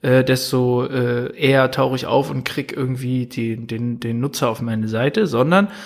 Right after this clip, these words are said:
es gibt Qualitätsindikatoren, also Seiteninhalt et cetera. Ähm, vielleicht da noch mal kurz, äh, wenn man, wenn du darauf kurz eingehen kannst, ohne es im Detail zu erklären.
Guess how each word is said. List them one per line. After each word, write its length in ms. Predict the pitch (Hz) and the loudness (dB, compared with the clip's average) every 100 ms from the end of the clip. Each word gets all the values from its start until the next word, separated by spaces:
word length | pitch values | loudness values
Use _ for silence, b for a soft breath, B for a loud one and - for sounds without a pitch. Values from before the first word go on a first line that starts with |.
| B B | B B
es 180 | B - | B 0
gibt 300 | 170 165 - | 0 0 -4
Qualitätsindikatoren, 1600 | - 143 143 147 135 156 143 - 131 113 117 120 107 - 98 92 - | -6 2 4 4 2 2 2 2 -2 0 0 -2 -2 -2 -2 -4 -6
also 240 | 113 117 | -4 -2
Seiteninhalt 1000 | 113 120 127 127 123 123 120 110 107 104 | 0 0 0 -2 -4 0 0 0 -2 -4
et 140 | 104 - | -8 -10
cetera. 560 | - - 92 - 98 _ B B B B B B - | -10 -10 -12 -12 -16 _ B B B B B B 0
Ähm, 880 | 123 123 127 123 127 131 127 131 127 | 2 4 2 2 2 2 2 0 -2
vielleicht 380 | 147 147 147 | 0 2 2
da 100 | 156 | 2
noch 140 | 180 180 | 2 2
mal 160 | 170 | 2
kurz, 560 | 156 - 160 - - - - | 0 0 -2 -4 -12 -14 -4
äh, 380 | 139 135 135 135 127 - - | 0 0 0 -4 -8 -14 -10
wenn 200 | 135 143 | 0 0
man, 180 | 147 127 | 0 2
wenn 180 | 143 165 | 4 6
du 100 | 127 | 4
darauf 340 | 117 113 - | 4 2 -4
kurz 380 | - 151 143 - | 0 2 2 0
eingehen 440 | 123 120 120 117 | -4 -2 0 -2
kannst, 420 | 120 131 151 - | 0 0 0 -2
ohne 240 | 156 156 160 | 0 2 4
es 160 | 151 143 | 2 -2
im 120 | 135 | -4
Detail 380 | 127 - 131 123 | -4 -2 -2 -2
zu 140 | 135 | -4
erklären. 440 | 120 - 107 104 | -6 -2 -2 -2